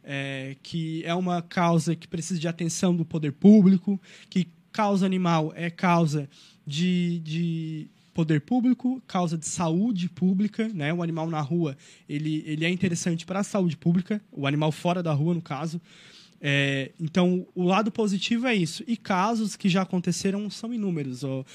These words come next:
Niro. É, a gente não pode falar por conta da, do sigilo, mas estupro de animal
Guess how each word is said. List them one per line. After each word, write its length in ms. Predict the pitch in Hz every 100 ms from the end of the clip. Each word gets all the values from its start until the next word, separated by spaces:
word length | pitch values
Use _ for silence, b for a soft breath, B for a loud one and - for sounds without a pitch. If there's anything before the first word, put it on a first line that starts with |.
| B B
Niro. 300 | 139 139 135
É, 380 | 131 127 123 - b b -
a 40 |
gente 200 | 151 196
não 140 | 175
pode 280 | 165 175 180
falar 720 | - 175 147 160 175 143 127 _ _ _ _ _ _
por 160 | - 147
conta 320 | 170 170 175
da, 300 | 160 147 143
do 180 | 143 143
sigilo, 420 | - 151 185 208
mas 340 | 185 160 151 B B 233
estupro 520 | - - 202 196 175
de 140 | 147
animal 560 | 147 131 131 147 151